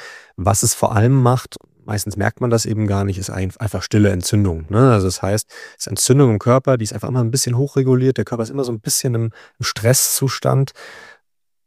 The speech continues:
aber man merkt's eigentlich gar nicht so wirklich. Vielleicht fühlt man sich ein bisschen sluggish, ein bisschen müde, aber, aber mehr kann man eigentlich nicht wirklich so, so greifbar dann machen, außer vielleicht mal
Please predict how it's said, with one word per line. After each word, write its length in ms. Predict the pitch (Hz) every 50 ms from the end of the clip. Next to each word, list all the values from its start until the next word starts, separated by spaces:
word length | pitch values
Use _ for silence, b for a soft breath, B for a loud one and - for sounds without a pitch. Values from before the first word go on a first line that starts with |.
| _ _ _ _ _
aber 240 | - 104 104 104 101
man 160 | 87 101 98
merkt's 260 | 98 98 95 - -
eigentlich 300 | - 117 - 101 101 -
gar 120 | - - -
nicht 120 | - 101
so 100 | - 131
wirklich. 300 | 107 107 110 - - -
Vielleicht 280 | - - 104 101 - - -
fühlt 140 | - - -
man 80 | 113
sich 140 | 101 98 92
ein 40 | 95
bisschen 240 | 95 - 104 104 98
sluggish, 540 | - - - 110 107 104 101 101 92 -
ein 80 | - 101
bisschen 240 | 98 98 - 110 104
müde, 400 | 101 101 107 110 113 110 107 98
aber, 380 | 98 101 101 98 98 98 101 -
aber 160 | 98 101 98
mehr 360 | 98 95 98 98 101 107 107 - B B B B B B B B -
kann 120 | - 104
man 140 | 98 98 98
eigentlich 280 | 98 98 98 98 92 98
nicht 160 | 107 101 -
wirklich 360 | 101 101 101 - 104 95 -
so, 200 | - 101 101 -
so 120 | 98 98
greifbar 560 | 92 - 98 101 101 101 - - - 101 98 95
dann 200 | 95 92 98 98
machen, 380 | 101 110 107 - 101 104 110
außer 320 | 101 92 104 107 - 110 98
vielleicht 320 | - - 104 104 104 -
mal 260 | 104 98 98 98 98